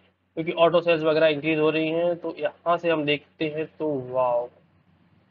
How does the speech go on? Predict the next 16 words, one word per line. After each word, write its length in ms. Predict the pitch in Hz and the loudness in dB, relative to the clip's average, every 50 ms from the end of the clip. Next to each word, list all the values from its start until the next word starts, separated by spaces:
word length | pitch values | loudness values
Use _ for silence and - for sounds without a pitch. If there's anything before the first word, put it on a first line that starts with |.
| _ _ _ _ _ _ _ - - | _ _ _ _ _ _ _ -2 2
almost 480 | 202 226 240 240 233 214 208 214 214 | 4 6 6 6 6 6 6 4 4
साढ़े 360 | 214 - - 185 175 180 185 | 4 4 4 6 6 6 4
तीन 260 | 175 - - 185 175 175 | 2 0 -2 0 2 4
हजार 240 | 165 165 160 156 | 6 6 6 6
रुपए 240 | 147 151 143 160 156 | 4 0 -2 -2 -2
तक 200 | 151 160 147 - | -2 -2 -4 -4
के 100 | - 156 | -4 -2
target 420 | 151 - 143 139 135 139 151 143 143 | 2 2 2 2 2 0 -4 -2 -4
यहाँ 340 | 135 - - - 160 165 | -6 -4 -2 2 2 2
से 180 | 156 - 156 151 | 2 2 0 0
हम 120 | 147 143 | 0 2
लेकर 280 | 139 143 139 135 147 131 | 2 0 0 2 0 -2
के 260 | 131 - 170 180 185 185 | -2 -2 -2 -2 -2 -2
चल 240 | - - 185 180 | 0 4 4 4
सकते 360 | 160 - 160 151 - - 143 131 | 4 4 0 -2 -2 -4 -4 -4
हैं, 180 | 139 160 185 | -2 -4 -6